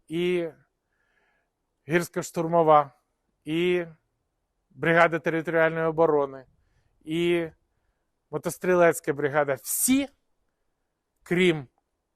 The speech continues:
авіації і флоту, які ми відзначимо окремо. І по всій лінії фронту на Сході завтра,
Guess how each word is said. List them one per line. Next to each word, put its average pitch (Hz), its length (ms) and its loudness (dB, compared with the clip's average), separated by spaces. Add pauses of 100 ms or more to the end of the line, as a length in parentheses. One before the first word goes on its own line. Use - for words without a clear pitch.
(300)
авіації 147 1000 2
і 143 100 -10
флоту, 202 500 -4 (680)
які 180 340 -2
ми 160 340 -4 (480)
відзначимо 135 720 -6
окремо. 101 440 -12 (1500)
І 175 340 -2 (120)
по 175 100 0
всій 262 420 0
лінії 202 420 -6
фронту 165 480 -6
на 147 120 -8
Сході 202 440 -6 (1080)
завтра, 156 640 0